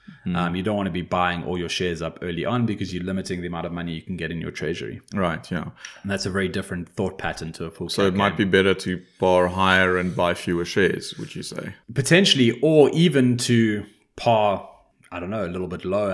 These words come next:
Speaker 2: and still only buy twenty percent and save that
Speaker 1: Mm.
Speaker 2: money to buy more shares.
Speaker 1: Right.
Speaker 2: Oftentimes, like in a game like forty-six, I think you just, all the shares jump up in value so much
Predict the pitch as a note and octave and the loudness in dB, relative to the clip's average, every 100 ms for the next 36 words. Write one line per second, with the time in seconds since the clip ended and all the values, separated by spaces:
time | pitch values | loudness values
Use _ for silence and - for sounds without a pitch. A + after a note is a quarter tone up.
0 | F2+ F2+ - C3+ A2 F#2+ F2 F2+ - F#2+ | -4 -6 -2 0 2 -2 -2 -4 -4 -8
1 | F2+ F#2 F#2 E2+ F2 F2 - F#2 F2+ E2+ | -8 -8 -10 -8 -10 -8 -4 -2 -2 -4
2 | E2+ E2+ F#2 E2+ E2 E2 D#2+ D#2+ D#2+ - | -6 -8 -8 -6 -6 -6 -8 -8 -8 -8
3 | - G1+ - - - - F2+ F2+ - D#3 | -10 -10 -14 -14 -10 -6 -6 -6 0 2
4 | D#3+ E3+ D3+ B2+ C3 B2 C3+ B2+ D3+ C3+ | 4 4 4 4 2 4 4 6 6 4
5 | B2 C3 A#2 - - C3 - - - A2+ | 2 2 2 0 2 2 0 -6 -4 -4
6 | F#2+ F2+ G2 - - D3 D3+ B2 A#2+ - | -4 -4 -6 -6 -2 4 4 6 2 4
7 | B2+ A2+ - - A2+ A2+ A2 G#2 F#2+ G2 | 4 4 0 -2 -2 0 -2 -2 0 0
8 | F#2+ F#2 - G#2+ G#2 F#2 A#2 D#3+ - | 0 -2 -4 -2 -2 0 -2 -2 -8